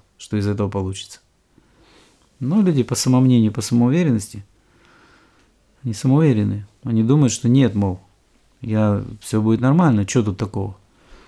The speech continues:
Они просто по своей духовной слепоте не видят тонкостей этой борьбы. Вот, не видят того, что вы, у вас основание неправильное, дух неправильный.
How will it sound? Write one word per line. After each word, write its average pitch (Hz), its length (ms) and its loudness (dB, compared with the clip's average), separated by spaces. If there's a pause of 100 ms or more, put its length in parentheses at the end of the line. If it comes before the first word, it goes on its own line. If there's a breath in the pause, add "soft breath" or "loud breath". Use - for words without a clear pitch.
(200 soft breath)
Они 123 160 0
просто 170 300 0
по - 240 -6
своей 127 200 2
духовной 120 380 2
слепоте 123 500 0
не 120 140 4
видят 120 260 2 (220)
тонкостей 110 640 -2 (520)
этой 110 260 -2
борьбы. 101 380 0 (800 soft breath)
Вот, 107 300 0
не 117 180 2
видят 120 280 4
того, 127 240 4
что 113 240 0
вы, 117 560 2
у 120 120 -2
вас 107 220 0
основание 110 480 2
неправильное, 113 560 2
дух 131 180 0
неправильный. 104 540 -4